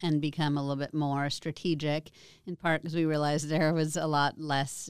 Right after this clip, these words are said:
uh, budget dollars <laughs> this time around than before. But we really did wanna, to focus in. And so I think we ended up with some more,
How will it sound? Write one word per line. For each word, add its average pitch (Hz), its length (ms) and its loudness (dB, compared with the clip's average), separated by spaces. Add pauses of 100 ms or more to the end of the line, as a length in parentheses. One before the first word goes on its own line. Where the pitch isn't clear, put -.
uh, 135 380 -2
budget 202 340 2
dollars 160 640 0 (260)
<laughs> 190 240 -16
this 180 500 -2 (280)
time 170 200 4
around 151 340 2
than 147 120 0
before. 147 320 -2
But 165 140 0
we 190 120 2
really 196 220 0
did 160 220 2
wanna, 139 420 0
to 156 140 -6
focus 143 400 -4
in. 135 420 -2
And 143 180 0
so 147 400 -2
I - 260 -20
think 180 120 -6
we 165 300 2 (100)
ended 156 300 2
up 151 160 0
with 143 260 -4
some 156 160 0
more, 139 400 2